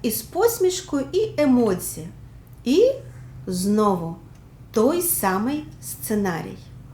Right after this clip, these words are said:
На перший погляд, ті відповіді звучали турботливо і професійно, але, по суті, є чіткий підтекст.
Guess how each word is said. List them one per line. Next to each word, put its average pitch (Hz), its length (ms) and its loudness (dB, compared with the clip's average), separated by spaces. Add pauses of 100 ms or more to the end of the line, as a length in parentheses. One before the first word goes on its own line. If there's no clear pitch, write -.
(840)
На 262 180 6
перший 523 460 2
погляд, 370 540 4
ті 226 180 2
відповіді 320 640 2
звучали 254 640 2
турботливо 262 880 0
і 262 60 -2
професійно, 220 840 -2 (640)
але, 240 240 4
по 233 160 -2
суті, 370 500 -2
є 311 260 0
чіткий 311 580 -2
підтекст. - 800 -4